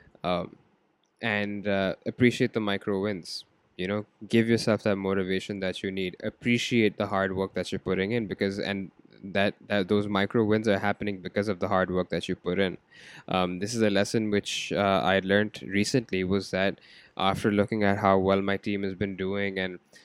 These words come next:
just looking at how they're, how, how they've evolved over these times and how they've grown, moreover, um, the work that they've been putting in, you know, the quality of work has been great. But what I love seeing is how they are as individuals and how this relationship has formed amongst us.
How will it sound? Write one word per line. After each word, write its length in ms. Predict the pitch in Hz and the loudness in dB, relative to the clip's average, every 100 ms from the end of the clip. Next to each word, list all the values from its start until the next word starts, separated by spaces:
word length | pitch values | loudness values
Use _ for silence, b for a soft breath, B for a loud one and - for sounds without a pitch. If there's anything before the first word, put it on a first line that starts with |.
| B B | B B
just 220 | 120 123 | 0 2
looking 260 | 127 143 160 | 2 2 0
at 140 | 131 | 0
how 300 | 113 107 120 | 2 4 4
they're, 320 | 120 117 113 92 - - | 4 4 4 2 -6 -10
how, 240 | 110 110 | 0 0
how 200 | 101 113 | 2 0
they've 200 | 117 120 | 2 0
evolved 560 | 90 92 92 117 113 95 | 0 -4 0 0 0 -2
over 240 | 92 92 | -2 -2
these 240 | 90 92 - | -2 -4 -4
times 280 | 92 92 | -4 -2
and 120 | 101 101 | -4 -2
how 160 | 101 | 0
they've 280 | 104 104 92 | 2 0 0
grown, 460 | 95 95 110 92 92 B B B B | 0 2 2 -2 -8 B B B B
moreover, 960 | 104 104 110 107 104 107 104 95 - - - | 0 4 4 4 2 2 2 2 -2 -6 -4
um, 400 | 101 92 85 67 _ _ _ _ - | -2 -2 -4 -10 _ _ _ _ -12
the 160 | - 95 | -4 -2
work 300 | 90 104 - | 2 2 2
that 180 | 107 - | -2 -2
they've 160 | 95 | -4
been 140 | 90 92 | -4 -4
putting 340 | - 92 90 | -2 -2 -2
in, 200 | 90 87 | -4 -4
you 80 | 90 | -2
know, 140 | 101 | -2
the 120 | 113 98 | -2 -2
quality 420 | - 104 131 127 | 2 2 4 2
of 140 | 95 | 2
work 200 | 98 101 | 0 0
has 120 | 107 90 | -2 -2
been 260 | 92 90 90 | -2 -4 -4
great. 420 | 95 110 95 - - B B B B 117 | 2 2 2 -2 -20 B B B B 2
But 280 | 101 98 92 | 4 6 4
what 180 | - 104 | 0 2
I 80 | 98 | 2
love 280 | 95 107 127 | 2 0 0
seeing 380 | - 107 104 101 | 0 0 0 0
is 160 | 95 | -2
how 240 | - 101 104 | 2 4 6
they 180 | 110 | 6
are 160 | 104 107 | 6 6
as 140 | 104 | 4
individuals 720 | 98 95 95 92 92 113 98 92 | 2 0 0 -2 0 2 2 0
and 140 | 92 | -2
how 200 | 98 104 | 0 2
this 240 | 104 98 | 2 0
relationship 600 | 98 92 98 113 107 104 | 0 0 0 -2 -2 -2
has 180 | - 95 | -2 -4
formed 400 | - 107 104 113 | -2 2 4 4
amongst 400 | 98 98 117 - | 2 4 2 2
us. 300 | 87 90 - | -4 -4 -6